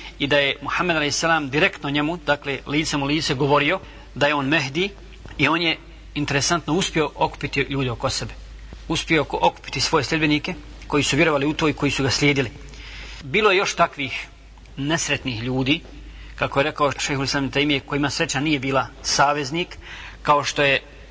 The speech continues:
to rekao Šejhul Islam ibn Tejmije. Kaže:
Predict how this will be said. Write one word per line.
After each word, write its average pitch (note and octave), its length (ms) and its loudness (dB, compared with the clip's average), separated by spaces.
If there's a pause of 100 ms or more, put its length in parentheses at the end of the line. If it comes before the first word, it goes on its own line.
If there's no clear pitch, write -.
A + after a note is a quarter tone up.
to C3+ 140 4
rekao C3+ 400 2 (240)
Šejhul C3 260 -2
Islam B2+ 200 0
ibn A#2 100 -6
Tejmije. D3 340 2 (600)
Kaže: D3 400 2